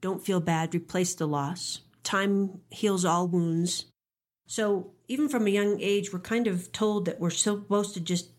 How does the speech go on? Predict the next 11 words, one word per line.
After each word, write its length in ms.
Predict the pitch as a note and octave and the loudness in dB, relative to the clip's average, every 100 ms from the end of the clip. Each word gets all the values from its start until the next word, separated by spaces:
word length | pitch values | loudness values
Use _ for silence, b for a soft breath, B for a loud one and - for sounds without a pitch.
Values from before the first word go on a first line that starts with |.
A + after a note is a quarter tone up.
| _ _ _ _ - | _ _ _ _ -8
rumble 340 | F3+ G3 G3 | -2 0 2
our 160 | F#3+ F3 | 2 2
way 160 | F3 E3+ | 2 0
through 300 | - F3+ E3+ | 0 0 0
it 200 | - - _ _ _ _ _ _ | -2 -10 _ _ _ _ _ _
and 540 | F3 E3+ D#3+ D#3 D#3 - | -6 -2 0 -2 -4 -4
just 220 | F3 - - _ _ | -4 -4 -16 _ _
get, 420 | - F3+ - - - | -6 -6 -6 -10 -2
get 160 | F3+ | 0
over 240 | E3+ D#3+ | 0 -2
it. 100 | - | -8